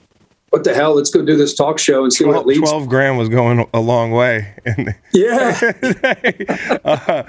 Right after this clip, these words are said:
Speaker 2: what was a habit you had to, when you finally got there, and, and,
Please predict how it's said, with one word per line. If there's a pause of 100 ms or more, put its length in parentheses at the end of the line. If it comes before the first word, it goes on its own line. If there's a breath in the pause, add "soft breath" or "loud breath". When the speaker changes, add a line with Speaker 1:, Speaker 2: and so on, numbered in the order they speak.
(280 loud breath)
Speaker 2:
what
was
a
habit
you
had
to, (440)
when
you
finally
got
there,
and,
and,